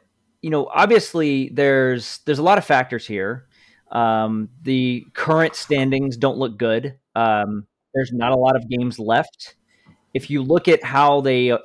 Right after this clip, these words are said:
are getting their points, they are against Columbus, Detroit, and Chicago. The Predators are eight and three. So eight of their nine wins come against those three teams. Against Tampa, Dallas, Carolina,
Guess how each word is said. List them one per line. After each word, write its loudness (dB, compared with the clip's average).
are 0
getting 0
their 2
points, -4
they 2
are 2
against -4
Columbus, 2
Detroit, 0
and -4
Chicago. -2
The -8
Predators -2
are -4
eight -2
and -8
three. -10
So -6
eight 0
of -2
their 2
nine -2
wins -8
come -10
against -12
those -8
three -10
teams. -18
Against -8
Tampa, 0
Dallas, 2
Carolina, -2